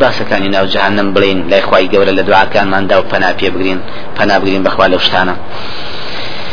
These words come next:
وەکو ئەبی نوعامە لە، ئەیجێڕێتەوە لە کوڕێکی سعدی کوڕێ بالوەقاسەوە کە ژێراوێتی و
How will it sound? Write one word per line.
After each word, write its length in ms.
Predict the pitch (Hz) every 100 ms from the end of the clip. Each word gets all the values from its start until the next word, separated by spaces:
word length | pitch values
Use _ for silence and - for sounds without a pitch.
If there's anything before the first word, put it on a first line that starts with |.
| - - - - - - - - -
وەکو 220 | 226 269
ئەبی 180 | 202 165
نوعامە 480 | 165 135 170 190 214 214 170
لە، 100 | 160 151
ئەیجێڕێتەوە 760 | 156 151 160 175 208 202 190 180 156
لە 80 | 147
کوڕێکی 420 | - 180 175 - 160 -
سعدی 280 | 165 139 135
کوڕێ 180 | 147 139
بالوەقاسەوە 720 | 123 117 117 - 175 170 170 165
کە 60 | 156
ژێراوێتی 600 | 156 156 151 113 110 120
و 200 | 120 127